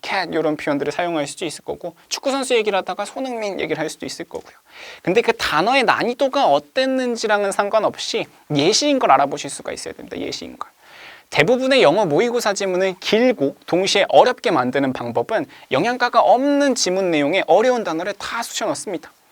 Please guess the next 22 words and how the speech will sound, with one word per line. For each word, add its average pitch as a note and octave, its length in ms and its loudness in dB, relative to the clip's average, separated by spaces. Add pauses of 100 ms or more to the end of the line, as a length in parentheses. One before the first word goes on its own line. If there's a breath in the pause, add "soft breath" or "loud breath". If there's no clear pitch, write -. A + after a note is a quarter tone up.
(120)
근데 A#3+ 160 6
그렇게 A#3 340 2
단어를 G3+ 440 -2
다 - 260 -8
쑤셔 A#3 240 -4
넣을 G3+ 180 0
수 F3+ 140 -6
있는 D3+ 220 -2
이유는 - 360 -6 (340 loud breath)
그 A3+ 120 4
부분을 C4 400 2
굳이 C4 380 -2
독해하지 G#3+ 440 -2
않더라도 F#3+ 640 2 (140 loud breath)
다른 B3+ 300 4
부분에서 G#3+ 400 0
정답을 F3 420 0
추론해낼 G3 460 -4
수 - 100 -8
있는지를 D#3 460 -2
물어보는 B2 420 -6
거죠. - 240 -20